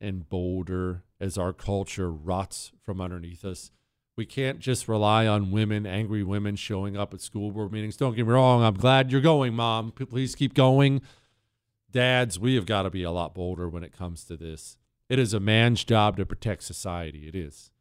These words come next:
"No, I don't care about you." "Yeah, you shouldn't say that." I say whatever I want. It is a man's job to protect society.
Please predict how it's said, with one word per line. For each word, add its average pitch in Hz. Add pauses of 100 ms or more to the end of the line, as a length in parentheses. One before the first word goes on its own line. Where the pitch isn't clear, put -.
(260)
"No, 165
I -
don't 151
care 135
about 127
you." 220
"Yeah, 294
you 285
shouldn't 277
say 269
that." 202
I 190
say 180
whatever 117
I 120
want. 98
It 123
is 123
a 104
man's 123
job 101
to 95
protect 98
society. 82